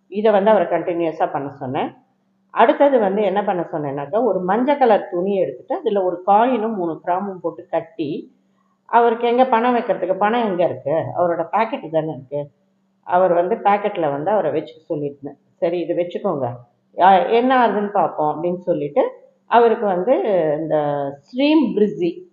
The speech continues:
இந்த மந்திரத்தை வந்து மனசுக்குள்ளேயே எப்பவுமே சொல்லிட்டே இருக்க சொன்னேன். ஸ்ரீம் பிரிசி இது. இது வந்து இப்போ ஒருவேளை வந்து நீங்க வேற மதத்தினரா இருந்தீங்கன்னு வச்சுக்கோங்களேன், நீங்க வந்து என்ன பண்ணா, "Find counter divine, find counter divine," இதை சொல்லலாம்.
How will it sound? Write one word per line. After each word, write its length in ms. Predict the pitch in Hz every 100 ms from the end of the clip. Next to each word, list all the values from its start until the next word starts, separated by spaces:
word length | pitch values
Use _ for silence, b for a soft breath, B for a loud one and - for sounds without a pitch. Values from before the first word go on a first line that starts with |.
| _
இந்த 180 | 180 170
மந்திரத்தை 480 | 175 190 220 220 170
வந்து 440 | 151 214 262 - - _
மனசுக்குள்ளேயே 840 | 190 233 247 262 202 185 180 220 247 - _ _ 160
எப்பவுமே 540 | 190 226 277 208 240 -
சொல்லிட்டே 400 | 175 160 160 170
இருக்க 140 | 160
சொன்னேன். 300 | - 123 -
ஸ்ரீம் 560 | _ _ 233 247 277 196
பிரிசி 380 | 165 156 185 185 - _ _ _ _
இது. 440 | 185 175 131 - - _ _
இது 220 | - 262
வந்து 160 | 262 262
இப்போ 160 | 262 247
ஒருவேளை 400 | 254 262 277 262
வந்து 180 | 247
நீங்க 220 | 247 233 220
வேற 300 | 233 262 254
மதத்தினரா 680 | 233 233 233 220 214 202
இருந்தீங்கன்னு 440 | 160 160 160 160 175
வச்சுக்கோங்களேன், 720 | 143 - - 139 135 151 175 120 - _ _
நீங்க 200 | 214 214
வந்து 200 | 196 202
என்ன 180 | 208 208
பண்ணா, 340 | 196 175 269 -
"Find 320 | 220 233 247 247
counter 360 | 185 180 175 233 156
divine, 380 | 147 117 120 117 - _ _ _
find 420 | 214 208 240 254 -
counter 340 | 185 175 262 202
divine," 300 | 139 123 -
இதை 200 | 185 170
சொல்லலாம். 480 | 151 139 123 -